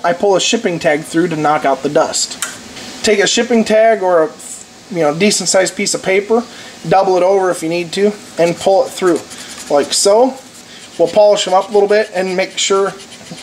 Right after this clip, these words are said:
that all the grit is removed from between the contacts. You'll be good to go. Now we can install the flywheel and see if we have spark. Now with the flywheel reinstalled, we'll check for spark. A good sparking engine should spark just from rolling the flywheel by hand.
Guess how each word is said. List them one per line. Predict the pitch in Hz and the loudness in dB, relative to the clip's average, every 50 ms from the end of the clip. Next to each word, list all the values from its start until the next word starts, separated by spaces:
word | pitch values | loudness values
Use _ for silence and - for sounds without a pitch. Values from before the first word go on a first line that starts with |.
| - - - - - - - - - - - - 165 | -18 -20 -20 -20 -20 -20 -20 -18 -18 -16 -12 0 2
that | 170 160 165 - | 2 2 4 4
all | 170 180 175 | 2 4 4
the | 170 165 | 2 0
grit | 160 151 180 185 180 170 - - | 0 -2 -2 -2 -2 -2 -4 -4
is | 170 156 160 | -4 -2 0
removed | 160 156 156 165 170 160 160 | 0 0 2 2 2 2 0
from | - 165 | 0 -2
between | 156 143 - - 156 151 | -2 -2 0 0 0 0
the | 143 139 | 0 0
contacts. | - 170 170 170 160 - 147 123 - - - - - - - - - - - - - | 0 2 2 2 2 2 0 0 0 -2 -6 -8 -8 -12 -18 -16 -16 -18 -18 -2 2
You'll | 143 147 147 | 2 4 4
be | 147 | 2
good | 139 151 139 139 | 2 0 0 0
to | 143 | 0
go. | 151 165 160 143 131 131 - - - - - - - - - - - - - - - - - - - - | 2 4 4 4 2 0 -6 -20 -20 -20 -20 -20 -18 -18 -16 -16 -16 -18 -18 -18 -18 -18 -18 -18 -10 -4
Now | 160 180 190 202 247 269 - | -4 -2 0 2 0 0 0
we | 208 202 202 | 0 -2 -2
can | 202 196 | -2 -4
install | 190 180 - - 208 190 196 | -2 -4 -2 0 2 2 2
the | 185 175 | 0 0
flywheel | - - 180 180 185 196 208 233 240 - - | 0 0 2 4 4 4 4 4 4 2 -2
and | 175 160 | -6 -6
see | - - 160 | -4 -2 -2
if | 151 147 - | -4 -2 0
we | 151 143 | 0 0
have | 147 160 - | 2 0 -2
spark. | - - 190 170 131 110 - - - - - - - - | -2 0 2 2 2 0 -4 -12 -18 -18 -20 -20 -8 -4
Now | 220 254 285 | -2 0 0
with | 285 269 | 0 0
the | - 214 | -2 -8
flywheel | - - 226 220 220 226 208 190 185 180 170 | -6 -2 -2 0 2 2 2 2 2 0 0
reinstalled, | 170 202 226 233 202 180 160 - - - - 156 147 143 147 185 196 - - - - - - - - - - | 0 0 0 0 -2 -2 -4 -8 -8 -4 0 0 2 2 0 0 -4 -8 -12 -20 -20 -20 -20 -20 -20 -8 -2
we'll | 180 202 208 196 185 180 | 0 2 2 2 2 0
check | 175 - 180 156 - | -2 -4 -6 -6 -6
for | - - 165 | -8 -10 -10
spark. | 156 - - - 254 240 202 160 - - - - - - - - - - - - - - - - - - | -10 -8 -2 -2 0 0 0 -2 -6 -12 -20 -20 -20 -20 -20 -20 -20 -20 -20 -20 -20 -20 -20 -20 -6 -4
A | 190 180 | -4 -4
good | 160 160 247 285 277 208 | -2 0 0 0 0 -2
sparking | 196 - 240 240 233 226 220 196 190 185 | -4 -4 -2 -2 -2 -2 -2 -2 -2 -2
engine | 185 185 180 175 185 180 | -2 -2 -4 -4 -4 -4
should | - - 262 254 208 | -2 0 0 0 -2
spark | - - - 190 190 190 196 | -4 -2 -2 -2 -2 0 0
just | 185 196 190 - - | -2 -2 -2 -2 -4
from | - 185 180 | -2 0 0
rolling | 185 190 185 180 | 2 2 2 0
the | 165 | -2
flywheel | 156 - 196 190 185 180 170 165 160 156 | -2 -2 0 0 2 2 0 0 0 0
by | 156 151 143 | 0 0 -2
hand. | 143 165 220 220 185 139 - | 0 0 0 0 0 0 -2